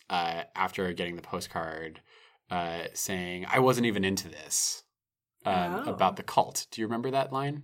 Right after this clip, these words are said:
Speaker 2: Kind of.
Speaker 1: And I
Speaker 2: Vaguely.
Speaker 1: I think it, maybe it was Shauna saying that, but I think it's, it's, it gives us some interesting insight that, like, I s-, I kind of assumed, I think, seeing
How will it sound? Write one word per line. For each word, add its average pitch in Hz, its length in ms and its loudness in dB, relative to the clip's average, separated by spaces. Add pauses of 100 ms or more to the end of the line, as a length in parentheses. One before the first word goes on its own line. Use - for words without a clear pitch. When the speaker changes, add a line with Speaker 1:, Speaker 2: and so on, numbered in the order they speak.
Speaker 2:
Kind 320 400 0
of. 160 320 -6 (320)
Speaker 1:
And 117 80 4
I 110 80 2
Speaker 2:
Vaguely. 233 880 -6 (800)
Speaker 1:
I - 40 -8
think 120 200 -4
it, 131 40 -2
maybe 120 200 -2
it 113 40 2
was 101 120 0
Shauna 104 320 0
saying 82 280 -8
that, 127 160 -4
but 113 80 0
I 101 80 0
think 110 160 2
it's, - 160 -6
it's, - 420 -4
it 101 180 -4
gives 110 220 2
us 123 120 2
some 120 120 2
interesting 95 640 2
insight 95 440 -4
that, - 160 -8
like, - 320 -12 (400)
I 123 120 8
s-, 143 120 0 (180)
I 131 100 6
kind 214 160 4
of 185 60 4
assumed, 110 540 4
I 92 100 -4
think, 92 420 -4
seeing 92 760 -2